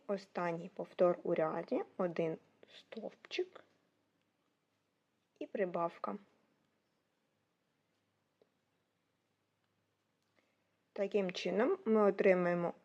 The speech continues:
по завершенню ряду дев'ять стовпчиків у ряді. Ви можете перераховувати їх, якщо сумніваєтесь у кількості петель.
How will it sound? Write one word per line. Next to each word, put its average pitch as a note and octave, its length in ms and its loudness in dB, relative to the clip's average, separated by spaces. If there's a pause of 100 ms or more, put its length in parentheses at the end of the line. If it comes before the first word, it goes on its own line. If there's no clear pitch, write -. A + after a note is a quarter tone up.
(120)
по G3+ 160 6
завершенню F3+ 720 4
ряду E3 440 2
дев'ять G#3 520 8
стовпчиків - 840 -6
у E4 180 0
ряді. F3+ 420 0 (1700)
Ви G#3+ 140 0
можете F#3+ 500 0 (640)
перераховувати F3+ 1000 4
їх, C4+ 320 2
якщо F#3 300 -2
сумніваєтесь F3+ 880 0
у - 60 -14
кількості G#3+ 540 -2
петель. F3+ 460 0